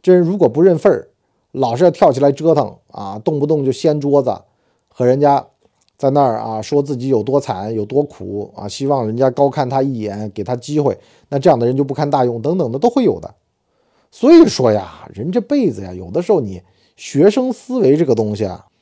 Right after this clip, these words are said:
就最要了人命了。总觉得我应该站在舞台的中央，把自己放在这种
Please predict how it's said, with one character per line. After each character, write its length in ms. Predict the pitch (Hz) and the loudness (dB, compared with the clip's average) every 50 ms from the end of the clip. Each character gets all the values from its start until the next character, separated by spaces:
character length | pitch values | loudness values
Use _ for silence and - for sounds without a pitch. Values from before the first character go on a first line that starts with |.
| _ _ _ | _ _ _
就 140 | - 208 180 | 2 2 4
最 180 | 165 226 185 | 6 6 8
要 180 | 185 196 170 143 | 10 10 8 8
了 80 | 123 117 | 6 4
人 140 | 120 127 | 0 0
命 180 | 147 151 143 110 | 0 -2 -4 -4
了。 200 | 101 95 - _ _ _ _ _ _ _ _ _ _ _ _ | -6 -10 -16 _ _ _ _ _ _ _ _ _ _ _ _
总 280 | - 160 143 135 131 127 | 2 2 2 2 2 0
觉 200 | 123 147 202 233 | 2 4 4 6
得 80 | 254 | 6
我 160 | 196 127 110 110 | 4 4 2 0
应 160 | 123 135 135 | -2 -2 0
该 120 | 139 135 | 2 0
站 240 | 131 131 156 135 117 | 2 2 2 0 2
在 140 | 110 113 107 | 2 0 -2
舞 220 | 104 95 90 92 | -2 -4 -6 -10
台 160 | 90 104 104 | -10 -8 -8
的 80 | 107 113 | -8 -8
中 240 | 104 - 113 113 113 | -6 -6 -6 -6 -6
央， 260 | 113 110 110 110 117 - _ _ _ _ _ _ _ _ - | -6 -6 -8 -10 -14 -18 _ _ _ _ _ _ _ _ -2
把 160 | 131 117 120 | 0 0 0
自 160 | 117 175 156 | 0 -2 -2
己 300 | 113 113 113 120 - - _ _ _ _ _ _ _ _ _ _ | -2 -2 -4 -6 -6 -8 _ _ _ _ _ _ _ _ _ _
放 220 | - - 151 139 | -2 0 0 2
在 180 | 131 135 127 123 | 4 4 4 2
这 140 | 117 127 127 | 2 0 -2
种 240 | 113 101 95 95 | -2 -4 -6 -10